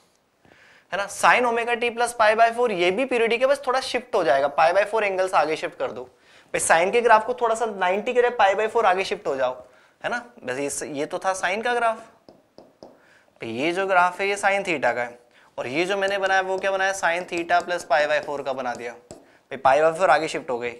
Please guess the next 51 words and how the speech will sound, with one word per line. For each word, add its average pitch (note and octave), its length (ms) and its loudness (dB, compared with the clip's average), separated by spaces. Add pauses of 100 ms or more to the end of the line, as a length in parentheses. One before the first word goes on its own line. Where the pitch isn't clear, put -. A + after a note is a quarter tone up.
ये C#3 100 -4
डिफरेंस D#3 340 -6
कितना F#3 240 -10
है? A#3+ 120 -10
Pi D#3+ 180 0
by C3 180 -2
four B2 120 -6
जितना। A#2+ 300 -20 (880)
E G#3 120 0
to A#3+ 80 4
the A#3+ 140 0
power, A3 260 4
और F#3 140 -2
ये F3 80 -2
sin G3 280 0
omega G#3 240 -2
t G#3 80 -4
देखो, G3+ 240 -6 (240)
ये C#3+ 100 -4
तो D#3+ 120 -4
ऑप्शन D#3+ 260 -8
भी D#3+ 60 -10
खैर D#3 140 -8
वही D3 200 -6
हो C#3 60 -6
गया। D3+ 120 -4 (680)
अब G#3 40 2
आपका A3+ 280 2 (120)
थर्ड G#3+ 160 4
ऑप्शन A3 280 2
है A3 80 -2
E F#3 120 0
to F#3+ 80 -2
the G3+ 100 -2
power G3 180 2
minus E3 360 -2
omega C3 300 -2
t। A#2+ 120 -8 (500)
E F#3 100 -4
to A3 100 -4
the B3 120 -2
power B3+ 220 2
minus A3 340 0
omega G#3+ 300 -2
t A3 140 -6
का G#3+ 100 2
ग्राफ G3 360 0
केवल A3+ 280 4
डिक्रीजिंग F#3 460 -2
होता C3 220 -2
है, D3 180 -10